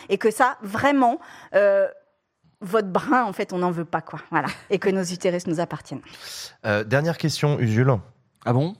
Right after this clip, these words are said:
Speaker 3: Euh,
Speaker 2: Ouais, après, on va devoir
Speaker 3: <laughs> Merde, je, j'avais rien là-dessus,
Speaker 2: Ah,
Speaker 3: là.
Speaker 2: t'avais rien, mais
Speaker 3: J'étais
Speaker 2: je, je croyais que tu me demandais la parole tout à
Speaker 3: Euh,
Speaker 2: l'heure.
Speaker 3: ouais, mais tout à l'heure, mais du coup, c'est plus dans le sujet,
Speaker 2: Du
Speaker 3: là.
Speaker 2: coup, c'est plus dans le
Speaker 3: Ouais.
Speaker 2: sujet. Bon, est-ce que t'as une dernière question, Raphaël ?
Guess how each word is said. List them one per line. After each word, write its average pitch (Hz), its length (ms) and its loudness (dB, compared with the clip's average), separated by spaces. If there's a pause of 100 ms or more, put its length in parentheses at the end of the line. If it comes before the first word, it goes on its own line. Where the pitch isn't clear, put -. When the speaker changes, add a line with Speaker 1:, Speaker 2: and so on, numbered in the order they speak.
(140)
Speaker 3:
Euh, 107 180 2
Speaker 2:
Ouais, 110 160 6
après, 110 220 2
on 123 40 4
va 110 60 2
devoir 101 260 2
Speaker 3:
<laughs> 277 1400 2
Merde, 143 220 4
je, 131 140 2
j'avais 135 260 2
rien 160 240 4
là-dessus, 139 560 0
Speaker 2:
Ah, 160 40 6
Speaker 3:
là. - 20 0
Speaker 2:
t'avais 226 160 2
rien, 247 120 2
mais 262 60 2
Speaker 3:
J'étais 202 140 2
Speaker 2:
je, 180 40 2
je 156 60 -2
croyais 208 140 0
que - 20 -8
tu 196 60 -6
me 180 60 2
demandais 165 180 2
la 165 80 2
parole 165 240 2
tout - 120 -16
à - 40 2
Speaker 3:
Euh, 139 60 6
Speaker 2:
l'heure. 147 80 2
Speaker 3:
ouais, 202 120 2
mais 165 120 2
tout 139 180 -6
à 170 80 6
l'heure, 185 160 2
mais 139 100 0
du 117 100 -6
coup, 160 120 -4
c'est 131 120 -6
plus - 140 -10
dans 143 120 -2
le 131 40 -4
sujet, 139 280 -8
Speaker 2:
Du 107 80 -2
Speaker 3:
là. 98 60 -4
Speaker 2:
coup, 226 60 2
c'est 247 140 0
plus 277 120 2
dans 127 100 4
le 127 60 0
Speaker 3:
Ouais. 113 60 -6
Speaker 2:
sujet. 104 260 2
Bon, 95 140 0
est-ce 98 140 -4
que 135 60 -2
t'as 123 100 0
une 107 80 0
dernière 104 200 2
question, 110 260 0
Raphaël ? 110 380 2